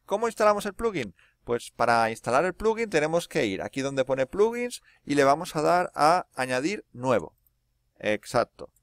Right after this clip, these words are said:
Le damos ahí en añadir nuevo. Vale, y aquí a la derecha, ¿ves donde pone buscar plugins? Vamos a escribir WooCommerce. Perfecto, y le damos un intro.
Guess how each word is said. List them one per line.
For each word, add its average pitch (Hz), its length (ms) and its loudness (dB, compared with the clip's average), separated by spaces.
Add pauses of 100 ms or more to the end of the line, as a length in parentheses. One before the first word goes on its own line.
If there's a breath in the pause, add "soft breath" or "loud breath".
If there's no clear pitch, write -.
(260)
Le 104 80 -12
damos 107 320 -10
ahí 170 220 -2
en 143 160 -4
añadir 117 360 -4
nuevo. 226 420 0 (1200)
Vale, 95 200 -4
y 165 100 -2
aquí 196 240 -2
a 170 60 2
la 165 100 -2
derecha, 160 340 -6
¿ves 156 200 -6
donde 156 200 -4
pone 165 200 -4
buscar 127 380 -6
plugins? 156 480 -6 (200 soft breath)
Vamos 156 240 -4
a 170 60 -4
escribir 170 520 -4 (260)
WooCommerce. 135 1600 -4 (360)
Perfecto, 113 500 -4
y 110 60 -2
le 110 80 -2
damos 135 320 -2
un 127 120 -10
intro. 92 380 -14